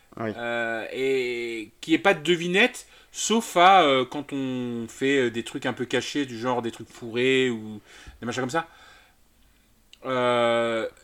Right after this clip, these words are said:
Speaker 2: là, euh, en gros, on annonce les quatre ingrédients. Euh, bah, les chefs, ils veulent voir les quatre ingrédients, quoi, tu vois.
Speaker 1: Ouais.
Speaker 2: Et là,
Speaker 1: Ouais.
Speaker 2: clairement, je pense que c'est le problème de Sarah. Son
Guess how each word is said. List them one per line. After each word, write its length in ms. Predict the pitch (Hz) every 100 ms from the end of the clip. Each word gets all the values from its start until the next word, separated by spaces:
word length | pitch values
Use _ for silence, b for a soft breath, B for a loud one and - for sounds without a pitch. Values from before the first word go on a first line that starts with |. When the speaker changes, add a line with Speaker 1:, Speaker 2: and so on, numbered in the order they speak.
| -
Speaker 2:
là, 520 | 135 147 208 262 - - -
euh, 320 | 98 87 87 87 - _
en 100 | 156
gros, 300 | 135 170 175
on 100 | 143 147
annonce 380 | 147 160 156
les 120 | 131 123
quatre 320 | 151 143 147
ingrédients. 520 | 123 127 127 190 247 b b b b _ _ _ _ - -
Euh, 120 | 107
bah, 140 | -
les 120 | 113
chefs, 320 | 107 - 196 -
ils 80 |
veulent 140 | 113 151
voir 180 | 147 156
les 60 |
quatre 240 | 123 139 -
ingrédients, 360 | 113 120 123 127
quoi, 180 | - -
tu 120 | 95
vois. 120 | -
Speaker 1:
Ouais. 180 | - 104 - B B B _
Speaker 2:
Et 220 | 127 127
là, 120 | 135 196
Speaker 1:
Ouais. 60 | 110
Speaker 2:
clairement, 540 | 151 139 170 208 214 - b b b _
je 120 | 117
pense 280 | 127 202 220
que 60 | 175
c'est 160 | -
le 60 | 175
problème 280 | - 165 160
de 100 | 147
Sarah. 500 | - 143 147 196 - b b
Son 600 | - - - - 151 135